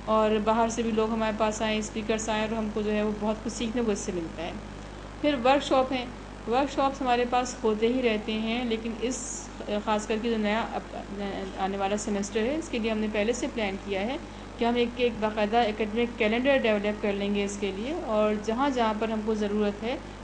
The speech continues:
workshops की, वो हम वहाँ पर उनसे अपनी जो, जो लोग इसको conduct कर सकते हैं और जो माहिरीन हैं उनसे हम पहले से ही उनको, उनको engage करेंगे अपने साथ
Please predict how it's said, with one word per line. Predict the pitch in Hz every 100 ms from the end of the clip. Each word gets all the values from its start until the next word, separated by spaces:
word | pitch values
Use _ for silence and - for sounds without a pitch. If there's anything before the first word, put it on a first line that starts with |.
| -
workshops | 214 247 233 220 196 -
की, | 240 302 - - - -
वो | 226
हम | 240
वहाँ | 226 214
पर | 220
उनसे | 220 214 233
अपनी | 220 220 214
जो, | 214
जो | 214 220
लोग | 214 226
इसको | 208 240
conduct | 233 208 220 220
कर | 208
सकते | 208 208 208
हैं | 240
और | 277
जो | 247
माहिरीन | 220 214 214 214 220
हैं | 214
उनसे | 214 226
हम |
पहले | 220 220 226 269
से | 262
ही | 233
उनको, | 220 214 220 214 214 196 196 202 190 196
उनको | 202 220
engage | 196 196 208
करेंगे | 233 226 240 262
अपने | 262 262
साथ | 269